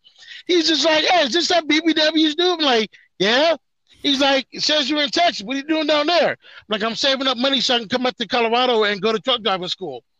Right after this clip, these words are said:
He puts me on hold, and I can still hear the show. The next caller was like, "Look, man,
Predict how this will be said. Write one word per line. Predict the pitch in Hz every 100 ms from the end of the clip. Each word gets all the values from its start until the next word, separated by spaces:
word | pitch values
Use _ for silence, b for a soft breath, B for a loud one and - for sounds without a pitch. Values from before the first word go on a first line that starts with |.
| _ _ B
He | -
puts | 170 285 285
me | 277
on | 269 247
hold, | 226 269 214 202 - B B
and | 196
I | 208
can | 202
still | - 277
hear | 240 240
the | 214
show. | - 269 220 196 _ _ _ B B -
The |
next | 214 254 -
caller | 262 269
was | 262 208
like, | 214
"Look, | 247 240
man, | 196 190 190